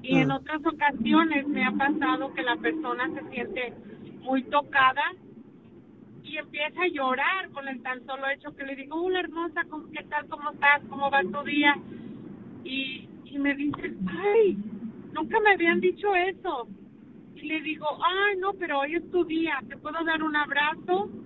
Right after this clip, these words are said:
Speaker 1: Y sí me da el abrazo y después quiero seguir como en esa conexión, doctora, y siento como el, un poquito de rechazo. Pero ahora ya entendí que es porque no todos estamos preparados para dar y recibir.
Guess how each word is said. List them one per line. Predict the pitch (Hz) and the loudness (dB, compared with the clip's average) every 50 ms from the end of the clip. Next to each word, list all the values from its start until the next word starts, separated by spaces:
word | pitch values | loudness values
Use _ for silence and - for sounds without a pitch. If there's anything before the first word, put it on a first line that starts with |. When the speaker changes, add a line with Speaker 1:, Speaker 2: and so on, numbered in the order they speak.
| - - 370 - - - - - - 277 | -14 -14 -14 -14 -16 -16 -16 -12 -6 0
Speaker 1:
Y | 311 320 311 | 2 2 4
sí | 277 294 339 359 | 4 6 4 4
me | 370 370 | 4 4
da | 359 359 349 | 2 2 0
el | 359 359 | 2 2
abrazo | 349 339 320 302 302 311 339 330 339 339 370 | 0 0 0 2 2 2 2 0 0 0 0
y | 339 | 2
después | 302 294 277 233 233 302 302 320 - | 2 2 0 -2 -2 -4 -4 -6 -4
quiero | 302 302 294 320 320 | -6 -6 -6 -6 -6
seguir | 311 302 285 294 277 269 | -6 -8 -6 -8 -8 -6
como | 262 285 285 285 269 262 254 | -2 -2 0 2 2 2 2
en | 220 233 240 233 240 | 2 0 0 0 0
esa | 254 254 - 294 302 - | -4 -4 -6 -8 -8 -4
conexión, | 214 269 262 254 247 - - - - 269 262 262 269 302 | -4 -2 0 0 -2 -2 -4 -8 -4 0 0 0 0 0
doctora, | 294 285 285 - - 269 269 269 302 330 - - - 190 - - - - - - - - | 0 -2 -2 0 2 2 4 4 2 0 -2 -10 -14 -14 -14 -14 -16 -18 -18 -20 -18 -14
y | - - - - | -12 -10 -8 -2
siento | 285 277 262 254 254 277 277 254 | 2 2 2 2 2 -2 -2 -2
como | - 277 269 262 262 | -2 -2 0 0 2
el, | 254 247 214 214 208 190 214 - | 2 2 2 0 -2 -4 -8 -8
un | 233 240 - - | -8 -8 -6 -2
poquito | 294 277 - - 233 208 - 269 269 | -2 -2 -2 -4 -8 -4 -2 0 2
de | 254 269 | 2 2
rechazo. | 254 226 233 220 127 120 226 233 233 233 - - - 175 170 - - - - - - - - - - | 4 4 2 2 0 2 4 4 4 4 2 -4 -10 -10 -12 -12 -16 -20 -20 -20 -20 -20 -20 -4 2
Pero | - 247 240 247 | 4 4 6 6
ahora | 247 277 294 | 4 4 2
ya | 262 277 277 | 2 2 0
entendí | 285 277 - 294 285 277 269 262 277 262 - | 0 0 -2 -2 -2 0 0 0 0 -2 -4
que | - 254 | -8 -10
es | 247 240 - - | -10 -10 -12 -8
porque | - 262 247 - - 254 254 233 214 214 - - - 226 | -6 -6 -6 -6 -4 -2 -2 -2 -2 -4 -10 -16 -10 -4
no | 240 247 233 | -2 -2 -2
todos | - - 269 269 269 262 247 220 | -2 0 0 2 2 2 0 -2
estamos | 254 233 - - 214 208 214 214 190 | -4 -6 -4 -6 -8 -6 -6 -8 -10
preparados | - - 226 208 190 - 202 190 185 185 185 196 196 - - | -6 -4 -4 -4 0 0 0 2 2 0 0 -2 -6 -6 -6
para | - 196 185 180 170 | -4 0 0 0 0
dar | 156 160 151 147 | 0 -4 -8 -8
y | 151 - - - - 208 | -12 -16 -16 -12 -10 -6
recibir. | 180 185 190 165 - - - 311 302 285 - - - - - - | -2 -2 -2 -2 -4 -6 -6 -6 -6 -6 -8 -12 -14 -14 -14 -14